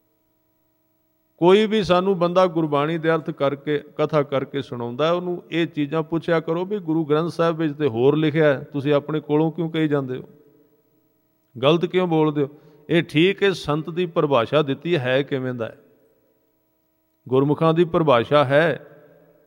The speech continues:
ਉਹ ਕਿੱਦਾਂ ਦੇ ਨੇ, ਉਹਨਾਂ ਦਾ ਜੀਵਨ ਕਿਵੇਂ ਦਾ, ਸ਼ੁੱਧ ਜੀਵਨ ਹੈ। ਇਹ ਗੱਲ ਠੀਕ ਹੈ ਵੀ ਭੇਖ ਨਹੀਂ ਕੋਈ ਸੰਤ ਹੁੰਦਾ,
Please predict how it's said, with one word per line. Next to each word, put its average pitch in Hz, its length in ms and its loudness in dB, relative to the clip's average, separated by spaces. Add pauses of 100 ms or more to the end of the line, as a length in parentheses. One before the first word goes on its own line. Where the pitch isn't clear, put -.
(560)
ਉਹ 143 80 2
ਕਿੱਦਾਂ 147 380 2
ਦੇ 151 160 2
ਨੇ, 143 120 0
ਉਹਨਾਂ 147 240 0
ਦਾ 139 120 2
ਜੀਵਨ 127 380 -2
ਕਿਵੇਂ 123 320 -4
ਦਾ, 120 180 0
ਸ਼ੁੱਧ 143 360 -2
ਜੀਵਨ 123 380 -4
ਹੈ। 110 100 -6 (1200)
ਇਹ 143 120 2
ਗੱਲ 139 260 2
ਠੀਕ 185 400 -2
ਹੈ 185 80 0
ਵੀ 175 140 0
ਭੇਖ 127 400 -4
ਨਹੀਂ 147 220 -6
ਕੋਈ 202 160 -4
ਸੰਤ 147 360 -4
ਹੁੰਦਾ, 135 500 -2